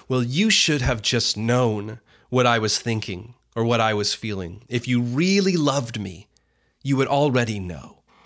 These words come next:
And this is a tragedy because in reality, love is mutual education where we're continuing to teach one another about ourselves,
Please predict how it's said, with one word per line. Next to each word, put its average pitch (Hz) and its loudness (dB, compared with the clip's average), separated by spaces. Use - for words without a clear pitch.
And 127 0
this 160 2
is 131 0
a 127 -4
tragedy 135 0
because 104 -4
in 101 -4
reality, 104 -2
love 113 -4
is 107 -4
mutual 113 -2
education 110 -6
where 104 -2
we're 104 -6
continuing 117 -2
to 123 -6
teach - -6
one 120 -2
another 104 -4
about 95 -4
ourselves, - -8